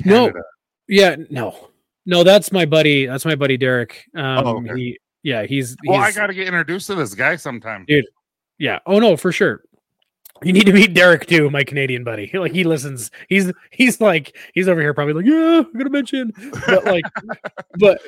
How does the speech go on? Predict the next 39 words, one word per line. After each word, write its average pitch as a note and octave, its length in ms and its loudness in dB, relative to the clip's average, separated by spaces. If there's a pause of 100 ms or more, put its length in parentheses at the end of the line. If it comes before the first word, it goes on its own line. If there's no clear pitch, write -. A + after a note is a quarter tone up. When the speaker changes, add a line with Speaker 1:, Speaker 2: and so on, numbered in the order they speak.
Speaker 1:
no, F3+ 240 -2
like, B2+ 200 -8
he's, F#3 420 -4
he, G3 480 -4
him E3+ 280 -8
and D#3+ 80 -10
his D3 160 -10
wife A#2 420 -12
are B2+ 180 -12
amazing G#2 400 -16
people. G2 340 -18
They're G#2+ 160 -16
two B2 160 -16
of A#2 60 -14
my A2+ 100 -14
favorite G2+ 240 -16
people. - 280 -20
Like, G2 220 -18 (160)
I, A2+ 240 -10 (640)
I C#3+ 120 -6
was C3 180 -4
saying C3 160 -4
is A#2+ 120 -6
my, C3 280 -8
my B2 200 -8
buddy, C3 300 0
though, B2 160 -4
that A#2 140 -6
I A2+ 80 -6
grew B2 260 -4
up A#2+ 120 -8
with, A2+ 220 -8
we've A#2 140 -8
been A2+ 140 -12
friends A2+ 260 -10
since A2 140 -14
we A#2 80 -8
were G#2 100 -12
four. G#2+ 400 -6